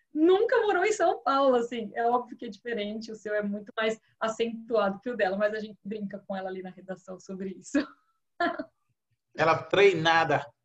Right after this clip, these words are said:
Speaker 2: isso é media training. <laughs> Marcela, quando entra ali,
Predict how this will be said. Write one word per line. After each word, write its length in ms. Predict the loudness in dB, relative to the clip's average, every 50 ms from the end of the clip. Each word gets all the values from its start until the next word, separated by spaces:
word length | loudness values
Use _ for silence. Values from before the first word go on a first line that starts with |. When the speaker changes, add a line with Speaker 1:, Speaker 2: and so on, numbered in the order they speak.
| _ -20
Speaker 2:
isso 140 | -4 -2 -2
é 60 | -2
media 360 | 0 -2 2 4 4 4 4
training. 560 | 4 2 4 4 4 2 2 0 -2 -4 -6 -8 -10 -12
<laughs> 1000 | -12 -8 -8 -8 -4 -4 -4 -4 -4 -6 -6 -6 -8 -6 -4 -4 -4 -4 -6 0
Marcela, 640 | 2 4 4 4 2 -2 0 2 4 4 4 4 2
quando 300 | -2 -2 -2 -2 -2 -2 -2
entra 260 | -2 0 2 4 4
ali, 220 | 4 4 2 0